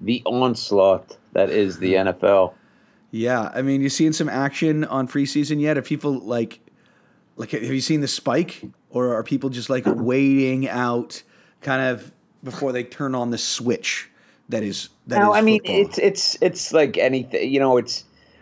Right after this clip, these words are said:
Speaker 1: when you open the odds originally, the Super Bowl for, you know, next year, you get a sh-, crap load of bets coming in, and when you open season win totals for the first time, you get a crap load of bets come in, and then it subsides and it just comes in steady, and then,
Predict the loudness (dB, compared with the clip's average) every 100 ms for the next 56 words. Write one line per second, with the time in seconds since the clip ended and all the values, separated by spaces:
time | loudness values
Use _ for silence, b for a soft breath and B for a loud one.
0 | b 0 2 4 4 4 2 4 4 4
1 | 0 -2 -2 -2 -4 -4 -4 -4 -4 0
2 | 2 2 0 2 2 2 -2 -8 _ _
3 | -4 -2 0 0 -2 -4 0 2 4 2
4 | 2 4 4 2 -4 -12 -10 -10 -14 _
5 | -12 0 2 2 2 4 2 0 0 0
6 | -2 -2 0 0 2 2 2 2 0 0
7 | 2 4 4 2 -2 2 2 4 4 2
8 | 2 4 6 6 4 2 0 2 2 2
9 | 2 2 2 2 2 2 2 0 2 2
10 | 2 2 2 0 0 0 2 0 -2 -4
11 | b b b b b 0 4 4 4 0
12 | -4 2 2 4 2 0 -2 -4 -6 -10
13 | -2 0 0 -2 -4 -4 0 2 2 0
14 | 0 0 -2 -6